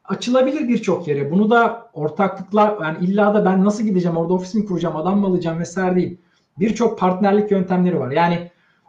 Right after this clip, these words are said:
belki iki tane şey söylemiş oldum sonuna cevap olarak. Bir hani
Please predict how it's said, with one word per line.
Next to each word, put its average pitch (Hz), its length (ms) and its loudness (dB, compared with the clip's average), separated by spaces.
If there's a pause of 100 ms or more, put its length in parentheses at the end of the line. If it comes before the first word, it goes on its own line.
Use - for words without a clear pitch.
(200)
belki 208 220 4
iki 208 160 -2
tane 196 220 4
şey 165 160 0
söylemiş 160 360 -2
oldum 170 320 -2 (100)
sonuna 160 300 -8
cevap 156 240 -4
olarak. 165 320 -4
Bir 190 100 4
hani 180 420 -2